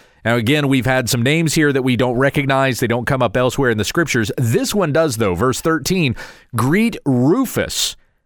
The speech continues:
chosen in the Lord, also his mother, who has been a mother to me as well."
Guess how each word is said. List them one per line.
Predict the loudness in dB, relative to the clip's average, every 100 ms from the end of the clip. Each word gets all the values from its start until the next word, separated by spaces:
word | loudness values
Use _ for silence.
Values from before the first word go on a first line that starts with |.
| _ -4
chosen | 0 2 2 0 0
in | 0 2
the |
Lord, | 2 2 2 2
also | 2 2 2 2
his | 2 2
mother, | 2 2 2 2
who | 2 0
has | 0
been | -2
a | 0
mother | 0 0 0
to | 0
me | 0 0 2
as | 0 0
well." | 0 2 0